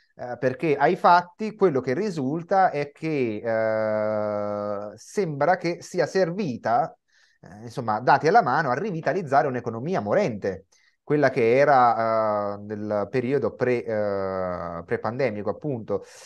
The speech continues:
Eh, nello specifico si sono registrati guadagni, eh, sproporzionati rispetto agli anni precedenti, soprattutto nel settore tecnologico, eh, dell'e-commerce, smart working, smart working e didattica a distanza.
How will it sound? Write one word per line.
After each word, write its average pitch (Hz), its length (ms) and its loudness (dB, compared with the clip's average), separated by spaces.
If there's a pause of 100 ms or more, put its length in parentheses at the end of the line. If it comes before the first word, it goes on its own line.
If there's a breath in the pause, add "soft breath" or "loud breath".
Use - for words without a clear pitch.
(160 loud breath)
Eh, 123 160 -4
nello 165 180 2
specifico 170 480 -2
si 123 60 -6
sono 147 180 -2
registrati 143 480 -2
guadagni, 110 840 0
eh, 95 260 -20
sproporzionati 123 1080 0
rispetto 110 580 -2
agli 107 180 -2
anni 113 200 -2
precedenti, 135 680 -4 (340 loud breath)
soprattutto 131 380 0
nel 131 120 2
settore 135 400 2
tecnologico, 131 1160 2
eh, 120 60 -4
dell'e-commerce, 135 800 -2
smart 160 320 0
working, 165 580 0
smart 127 520 -2
working 135 420 -2
e 131 80 0
didattica 123 480 -2
a 92 60 -2
distanza. 98 580 -4